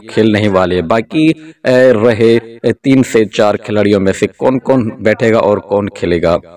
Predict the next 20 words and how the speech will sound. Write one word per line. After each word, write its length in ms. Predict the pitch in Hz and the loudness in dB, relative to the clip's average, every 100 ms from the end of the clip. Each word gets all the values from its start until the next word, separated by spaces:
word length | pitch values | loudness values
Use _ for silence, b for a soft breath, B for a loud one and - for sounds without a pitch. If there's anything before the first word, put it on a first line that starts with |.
| _ - | _ -4
दोस्तों, 340 | 104 135 147 127 | -2 0 2 0
आपको 300 | 127 - 123 | 0 -4 -2
बताएं 340 | 107 117 113 | -2 -2 -4
कि 80 | 107 | -6
कौन, 580 | 113 110 117 117 113 117 - | -4 0 0 -2 -6 -16 -2
ए, 200 | 107 104 | 2 2
जो 160 | 98 101 | 2 -2
खिलाड़ी, 440 | - 104 98 101 101 101 - | 0 -2 0 -2 -6 -12 -6
ए, 60 | 104 - | -6 0
चार, 260 | 110 104 | 0 0
वो 160 | 92 101 | 0 -4
कौन 260 | - 113 | -2 -4
से 180 | 123 110 | -2 -4
खिलाड़ी 340 | 92 101 98 90 | -6 -4 -2 -2
जो 100 | 92 | -6
खेलेंगे। 420 | - 92 90 82 | -6 -6 -4 -2
दोस्तों, 300 | 98 - 131 | -2 -2 0
मेरे 220 | 123 127 | 2 2
ख्याल 340 | - 107 107 | 0 0 0
से, 540 | 98 110 107 110 107 | -4 0 2 2 -2